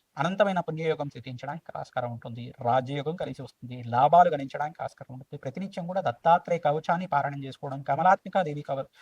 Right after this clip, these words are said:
కవచాన్ని పారాయణం చేసుకోవడం, మహాలక్ష్మి కవచాన్ని పారాయణం చేసుకోవడం వల్ల విశేషమైన పుణ్యయోగం సిద్ధిస్తుంది. శ్రీమాత్రే నమః, శ్రీమాత్రే నమః, శ్రీమాత్రే నమః.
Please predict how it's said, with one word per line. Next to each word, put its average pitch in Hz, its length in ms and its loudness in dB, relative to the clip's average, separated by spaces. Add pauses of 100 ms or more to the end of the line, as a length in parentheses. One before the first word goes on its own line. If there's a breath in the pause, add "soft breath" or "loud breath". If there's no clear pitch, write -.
(140 soft breath)
కవచాన్ని 175 380 4
పారాయణం 135 320 2
చేసుకోవడం, 131 340 -8
మహాలక్ష్మి 170 480 0
కవచాన్ని 151 440 -2
పారాయణం 135 320 -6
చేసుకోవడం 123 340 -14
వల్ల 123 160 -4 (520 soft breath)
విశేషమైన 185 500 -4
పుణ్యయోగం 151 420 -8
సిద్ధిస్తుంది. 135 600 -14
శ్రీమాత్రే 180 800 -2
నమః, 165 260 -2
శ్రీమాత్రే 151 680 -4
నమః, 143 260 -4
శ్రీమాత్రే 139 600 -10
నమః. 120 200 -8